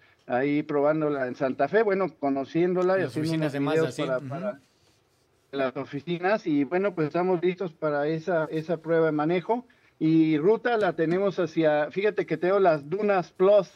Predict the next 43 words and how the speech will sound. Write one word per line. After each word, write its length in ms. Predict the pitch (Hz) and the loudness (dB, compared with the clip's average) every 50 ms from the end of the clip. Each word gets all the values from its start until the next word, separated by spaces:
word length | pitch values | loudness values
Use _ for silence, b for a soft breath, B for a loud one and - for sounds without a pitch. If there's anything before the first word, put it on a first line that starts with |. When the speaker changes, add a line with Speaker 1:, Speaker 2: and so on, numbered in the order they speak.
| - - _ | -20 -10 _
Speaker 1:
como 220 | 170 151 151 151 | -4 -4 -2 -4
así 160 | 147 - 196 | -6 -6 -8
Speaker 2:
Ajá. 80 | 196 - | -6 -4
Speaker 1:
como 340 | 208 180 170 160 156 156 165 | -4 -2 -2 -2 -2 -2 -2
hay 140 | 175 175 | 0 -2
otras 260 | 175 170 175 180 147 131 | -2 -4 -4 -8 -4 -4
marcas 380 | 160 165 170 160 - 175 160 | -2 -4 -4 -4 -6 -8 -6
que 80 | _ 160 | _ -6
dicen 300 | 165 160 - 170 147 143 | -6 -4 -4 -2 -2 0
el 160 | 139 139 135 | 0 -2 -4
Plus, 560 | 131 - 170 175 196 214 208 - - - - _ _ - | -2 2 2 4 4 4 0 -2 -14 -20 -20 _ _ -16
Speaker 2:
Ujú. 240 | 120 110 131 131 | -14 -12 -10 -4
Speaker 1:
pues, 160 | 131 143 143 135 131 143 | -2 0 -2 -2 -2 -4
va-, 220 | 156 175 180 180 | -2 0 0 0
vamos 320 | 180 185 170 180 175 - | 0 0 0 -2 -2 -4
a 60 | 170 156 | -6 -4
tener 180 | 160 170 165 | -2 -2 -2
unas 420 | 175 180 175 170 160 143 - _ 147 | 0 0 0 0 0 -2 -6 _ 0
Dunas 360 | 160 175 185 185 175 156 - | 2 2 4 4 2 0 -2
Plus 360 | _ - 185 190 202 208 202 | _ 0 2 2 2 0 -2
que 120 | - 175 | -2 -2
va, 220 | 156 151 151 160 160 | 2 2 2 2 0
se 100 | - 170 | 0 0
va 100 | 151 156 | 0 0
a 60 | 160 | 0
combinar 540 | 160 185 170 156 147 151 160 165 170 175 165 b b b b b b - | 0 -4 -2 -2 -2 0 2 0 0 0 -2 b b b b b b -2
con 160 | 135 139 147 | 0 2 2
descenso 480 | 151 147 147 - 180 180 175 - 180 175 | 2 0 2 0 -2 -2 0 0 0 0
en 80 | 165 151 | 0 2
río 360 | 151 170 190 196 196 190 185 | 0 0 2 2 2 2 2
en 80 | 170 160 | 2 2
las 200 | 147 135 123 139 | 0 0 -2 -2
dunas 360 | 160 170 180 180 170 160 151 | -2 0 2 2 0 0 0
de 80 | 156 | -2
Veracruz. 680 | 139 139 135 135 127 - - 170 190 247 254 - - _ - | 0 0 -2 -2 -4 -4 -2 -2 -2 -2 -2 -8 -16 _ -16
Speaker 2:
Ajá, 200 | 123 117 123 135 | -14 -12 -10 -10
¿en 40 | 131 | -8
Chachalacas 640 | 131 143 131 131 - 135 143 165 165 - 233 240 | -8 -8 -8 -4 -4 -2 -2 -2 -2 -2 -2 0
Speaker 1:
Hubo, 280 | 180 185 185 180 170 165 | 2 2 4 4 4 2
Speaker 2:
o 20 | 156 | 0
qué? 60 | 139 | 0
Speaker 1:
pues, 180 | - 156 147 156 | -2 -2 0 0
muchos 440 | 170 185 175 - 196 180 - 208 | -2 -4 -2 -4 -4 -4 -4 -8